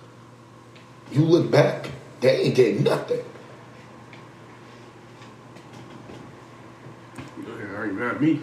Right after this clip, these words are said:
Speaker 1: They're overrated. But, I mean,
Speaker 2: You gotta
Speaker 1: every
Speaker 2: ask me
Speaker 1: year,
Speaker 2: the latest,
Speaker 1: but, I mean, but
Speaker 2: uh,
Speaker 1: every year, they wanna be perceived as the powerhouse. You know what I'm saying? But they ain't won a Big twelve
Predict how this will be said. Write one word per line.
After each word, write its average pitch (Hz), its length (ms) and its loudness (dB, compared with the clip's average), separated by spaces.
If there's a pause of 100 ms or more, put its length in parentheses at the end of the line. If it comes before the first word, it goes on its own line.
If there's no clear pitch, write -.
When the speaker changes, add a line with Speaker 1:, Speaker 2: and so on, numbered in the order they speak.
(240)
Speaker 1:
They're 101 120 4
overrated. 139 600 6
But, 170 220 8
I 127 120 4
mean, 156 120 6
Speaker 2:
You 165 60 6
gotta 170 180 10
Speaker 1:
every 160 100 8
Speaker 2:
ask 156 100 6
me 202 60 6
Speaker 1:
year, 190 160 6
Speaker 2:
the 131 80 -2
latest, 127 380 8
Speaker 1:
but, 160 80 6
I 170 40 6
mean, 170 140 8
but 127 140 8
Speaker 2:
uh, - 40 6
Speaker 1:
every 139 240 6
year, 147 500 6 (140)
they 123 140 6
wanna 120 280 4
be 113 120 0
perceived 110 500 -2
as 95 160 -2
the 147 80 -8
powerhouse. - 800 0
You 110 100 -2
know 127 100 6
what 120 100 6
I'm 123 80 0
saying? 160 320 4
But 143 140 2
they 160 180 4
ain't 185 140 2
won 175 180 4
a 170 40 4
Big 165 280 2
twelve 175 540 4